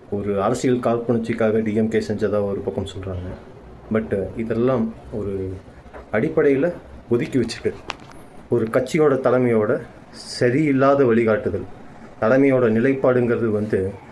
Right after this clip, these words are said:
அந்த தலைவன் சரியா இருக்கணும். பேசிக்கா மக்களுக்காக குரல் கொடுக்கறதுங்கிறது மைக்கை பிடிச்சி குரல் கொடுக்கறது கிடையாது. இவ்வளோ பெரிய உயிரிழப்பு நடந்திருக்கு, அந்த தகவல் நேரடியா தெரிஞ்சும் கூட அந்த மக்களை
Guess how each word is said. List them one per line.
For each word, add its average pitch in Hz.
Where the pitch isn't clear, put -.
அந்த 107
தலைவன் 170
சரியா 127
இருக்கணும். -
பேசிக்கா 113
மக்களுக்காக 156
குரல் 156
கொடுக்கறதுங்கிறது 143
மைக்கை 139
பிடிச்சி 160
குரல் 131
கொடுக்கறது 120
கிடையாது. 98
இவ்வளோ 160
பெரிய 156
உயிரிழப்பு 156
நடந்திருக்கு, 127
அந்த 107
தகவல் 170
நேரடியா 165
தெரிஞ்சும் 143
கூட 107
அந்த 101
மக்களை 117